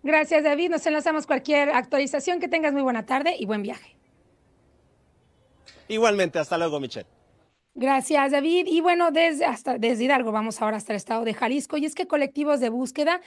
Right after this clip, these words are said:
Speaker 1: instalaron memorial a las afueras del Rancho Izaguirre, obviamente para recordar a las víctimas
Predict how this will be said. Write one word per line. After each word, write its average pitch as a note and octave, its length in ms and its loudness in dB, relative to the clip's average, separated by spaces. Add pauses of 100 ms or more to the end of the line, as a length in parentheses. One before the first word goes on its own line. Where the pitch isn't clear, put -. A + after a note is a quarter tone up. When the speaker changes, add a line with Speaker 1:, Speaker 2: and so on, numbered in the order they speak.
(240)
Speaker 1:
instalaron C#4 840 0 (180)
memorial C4+ 800 2
a F#3+ 240 0
las - 160 -10
afueras B3 380 0
del G3 120 -2
Rancho A#3 300 -4
Izaguirre, C#4 580 0 (260)
obviamente B3 580 -2
para G#3 260 0
recordar A3 460 -2
a - 20 0
las G3 220 -4
víctimas C4+ 500 -4